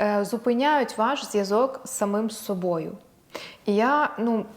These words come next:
я як терапевт з дванадцятирічним досвідом не раджу вам ходити на такі курси, які,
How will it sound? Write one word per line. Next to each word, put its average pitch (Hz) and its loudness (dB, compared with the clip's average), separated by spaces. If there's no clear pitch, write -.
я 233 4
як 311 2
терапевт 214 0
з 202 0
дванадцятирічним 208 -2
досвідом 233 -2
не 190 -2
раджу 214 -2
вам 202 -2
ходити 202 -4
на 185 -6
такі - -8
курси, 208 -4
які, 214 -6